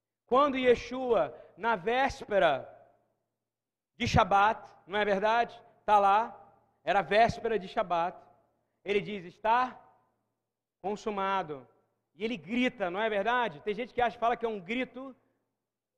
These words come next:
de tristeza. Foi um alarido de vitória, amém? Foi um alarido de vitória. Por causa desse alarido, o véu se rasgou, meu irmão. Tá ouvindo?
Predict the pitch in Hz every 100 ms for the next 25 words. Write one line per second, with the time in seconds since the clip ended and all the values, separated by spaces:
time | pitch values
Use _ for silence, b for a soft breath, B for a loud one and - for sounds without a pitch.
0 | _ _ 202 - 214 - 208 214 226 -
1 | 156 120 _ _ _ _ _ _ _ _
2 | 220 214 220 214 208 190 226 202 180 190
3 | 208 196 190 196 180 170 170 196 202 208
4 | 208 - _ _ _ _ _ _ _ _
5 | _ _ 214 233 233 214 254 254 202 233
6 | 247 226 226 220 185 - 233 220 214 254
7 | 254 220 220 262 202 165 131 - _ _
8 | _ _ _ _ 190 170 202 208 202 -
9 | 180 196 165 156 190 190 160 143 139 131
10 | 120 196 185 185 226 185